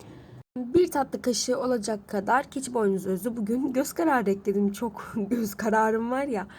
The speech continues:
Şimdi bunları güzelce karıştırıyorum çünkü ocağa gidiyor. Kısık ateşte, işte bu evrede ekledim. Bakın tarçınlar hala duruyor. Kısık ateşte pişirmeye başlıyorum. Kaynadıktan sonra böyle olmadı diye bakmayın.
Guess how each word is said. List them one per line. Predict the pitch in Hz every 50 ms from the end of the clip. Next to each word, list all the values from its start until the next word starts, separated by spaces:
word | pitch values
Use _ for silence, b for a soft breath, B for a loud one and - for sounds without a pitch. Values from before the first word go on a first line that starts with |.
| B B B B B B B
Şimdi | - 320 302 294 269 247
bunları | 269 269 262 240 208
güzelce | 196 208 202 240 233 220 196 190 196
karıştırıyorum | - 247 247 233 - - 226 220 220 226 240 254 247
çünkü | - - - 202 190 196 254
ocağa | 254 - 220 214 190 208 190 185
gidiyor. | 185 175 175 160 175 180 208 254 - - - - - - B B B B B B B B B B
Kısık | - 349 330 - 339 320 311
ateşte, | 269 202 - 226 214 208 - - - - 247 247 269 285 - - - - -
işte | - - - 262 247 208
bu | 254 262
evrede | 254 247 208 220 202 202
ekledim. | 208 208 202 - 196 190 208 208 202
Bakın | 208 202 - 247 208
tarçınlar | 226 240 220 214 208 - 214 214 214 214
hala | 208 208 208 220 226 208 196
duruyor. | 196 190 202 208 214 240 262 B B B B
Kısık | B - - - -
ateşte | 277 277 254 220 202 - 220
pişirmeye | 208 - - 262 262 240 208 202
başlıyorum. | 233 240 - - 285 277 277 285 269 - -
Kaynadıktan | - 320 302 285 277 226 214 - 262 247
sonra | 233 - 254 247 247 220 233
böyle | 262 269 269 269 269 269 269 - - -
olmadı | 247 262 262 262 262 233 240 214
diye | 247 240 233 214
bakmayın. | 277 269 - 254 254 277 311 302